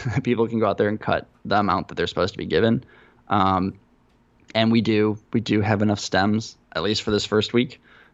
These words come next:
Um, the hard part with a pick your own type of thing that we're doing here is that in order to, like, for flowers to get the production that you need or to stay having good production,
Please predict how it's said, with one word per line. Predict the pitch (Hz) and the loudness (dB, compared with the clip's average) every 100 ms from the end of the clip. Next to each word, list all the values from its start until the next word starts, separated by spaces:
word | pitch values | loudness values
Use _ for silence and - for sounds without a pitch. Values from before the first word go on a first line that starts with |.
| - | -4
Um, | 95 92 80 | 0 2 2
the | 104 | 0
hard | - 113 123 | 2 2 4
part | 147 117 | 2 2
with | 123 | 0
a | 107 | -2
pick | 120 117 | -6 -6
your | 104 101 | -2 -2
own | 107 104 101 | 0 0 0
type | 98 98 95 | -2 -2 0
of | 98 | -2
thing | - 107 110 | 0 0 2
that | 101 | 2
we're | 98 | 0
doing | 82 110 110 110 | 0 2 2 2
here | 104 85 | 2 0
is | 98 | 0
that | 101 85 - _ _ _ _ _ _ _ _ | 0 -2 -2 _ _ _ _ _ _ _ _
in | 107 | 2
order | 110 143 147 | 4 4 2
to, | 135 | 2
like, | 107 98 90 - - _ _ _ _ _ _ _ _ _ - | 2 2 -2 -8 -20 _ _ _ _ _ _ _ _ _ -4
for | 117 | -2
flowers | 117 110 110 82 - | 0 2 2 2 -4
to | 113 | -2
get | 123 - | 0 0
the | |
production | - 107 107 107 | 0 0 0 -4
that | 110 76 | -4 -4
you | 107 | -4
need | 104 104 - | -4 -4 -4
or | 95 | -4
to | 98 | -6
stay | - - 113 107 107 104 104 | -10 -4 0 2 2 2 0
having | 104 104 98 | -2 -2 -2
good | 95 | -4
production, | - 98 98 95 | -2 -2 -2 -6